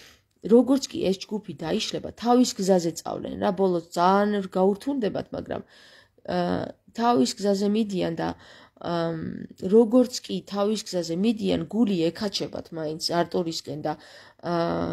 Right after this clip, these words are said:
ყველანი მოკვდებიან. რაღაცა ბრძოლები მოხდება, ყველანი დაიხოცებიან.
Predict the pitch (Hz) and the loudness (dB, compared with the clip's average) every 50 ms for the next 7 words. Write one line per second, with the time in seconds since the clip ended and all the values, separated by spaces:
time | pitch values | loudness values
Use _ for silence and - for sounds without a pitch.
0 | 170 170 170 175 180 - - - - - - - 277 302 302 294 285 262 247 226 | -4 -4 -2 -2 -2 -4 -6 -8 -12 -6 0 4 4 6 6 6 6 4 4 4
1 | 202 185 175 - 165 156 - - - - - - _ _ _ _ _ _ _ _ | 4 2 0 -2 -6 -10 -10 -10 -12 -16 -20 -20 _ _ _ _ _ _ _ _
2 | _ _ _ _ _ _ _ _ _ _ _ _ _ _ _ _ _ _ _ _ | _ _ _ _ _ _ _ _ _ _ _ _ _ _ _ _ _ _ _ _
3 | _ _ _ _ _ _ _ _ - 190 240 285 285 294 269 269 214 170 165 - | _ _ _ _ _ _ _ _ -4 0 0 2 2 2 0 0 0 -2 0 2
4 | 208 208 208 196 170 156 160 175 196 202 - 254 233 294 294 - 294 285 285 285 | 2 4 4 2 0 -2 -2 -4 -4 -4 -4 -4 -2 -2 0 2 2 4 4 6
5 | 269 254 226 196 208 196 185 180 - - 170 - - 170 - - - - - - | 4 4 4 2 2 0 0 -2 -4 -8 -10 -10 -10 -14 -14 -14 -16 -20 -18 -18
6 | 196 | -20